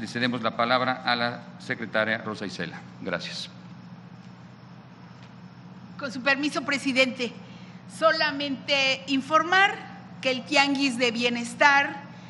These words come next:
Speaker 2: llegará a Acapulco a partir del martes de la semana próxima.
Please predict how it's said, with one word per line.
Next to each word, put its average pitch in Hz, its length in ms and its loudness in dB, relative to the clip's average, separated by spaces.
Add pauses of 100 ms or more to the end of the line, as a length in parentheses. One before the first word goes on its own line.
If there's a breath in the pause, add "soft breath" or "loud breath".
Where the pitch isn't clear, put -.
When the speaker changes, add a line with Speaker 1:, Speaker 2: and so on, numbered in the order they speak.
(280 loud breath)
Speaker 2:
llegará 269 400 6
a 370 40 8
Acapulco 294 920 2 (280)
a 247 200 6
partir 262 520 2
del 262 180 2
martes 254 540 4
de 233 100 0
la 226 220 2
semana 233 520 2
próxima. 190 520 -2